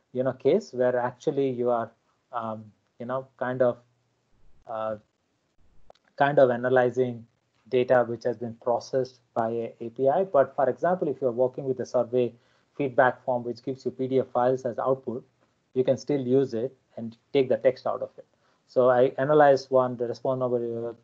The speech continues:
the person was the C E O, which is good. So he can just make the decision after the session, let his team go and build some A I. That would be a good use case and really beneficial for this session. I'd love to do that. So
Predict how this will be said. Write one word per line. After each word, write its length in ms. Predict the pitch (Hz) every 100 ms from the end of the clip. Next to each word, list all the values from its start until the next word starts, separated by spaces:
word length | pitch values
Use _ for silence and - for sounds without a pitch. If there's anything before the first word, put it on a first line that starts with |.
| _
the 80 |
person 400 | - 131 127 131
was 160 | 117 113
the 60 | 107
C 160 | -
E 100 | 123
O, 40 | 123
which 160 | 110
is 100 | 113
good. 240 | 107 143 143 _ _ _ _
So 140 | -
he 120 | 110 120
can 180 | 113
just 180 | 110 107
make 240 | 113 117 113
the 80 |
decision 380 | 117 110 120 113
after 260 | 107 - 120
the 100 | 113
session, 480 | - 139 143 135 120 _ _ _ _
let 140 | 120 113
his 180 | 110 _ -
team 200 | 117 110
go 200 | 117 113
and 240 | 107 107
build 180 | 117 113
some 180 | 117 110
A 140 | 127
I. 240 | 127 127
That 180 | 117 113
would 120 | 113
be 80 | 107
a 40 | 107
good 160 | 123
use 200 | 117 127
case 340 | - 147 - _ _ _ _ _
and 180 | 113 104
really 240 | 113 131 127
beneficial 540 | 127 123 131 127 131
for 140 | 127
this 160 | 117 120
session. 280 | 120 - 147 127
I'd 100 | 107 104 _ _ _
love 300 | 104 117 135
to 80 | -
do 120 | 127
that. 260 | 127 143 180 _ _ _ _ -
So 480 | - 113 110 110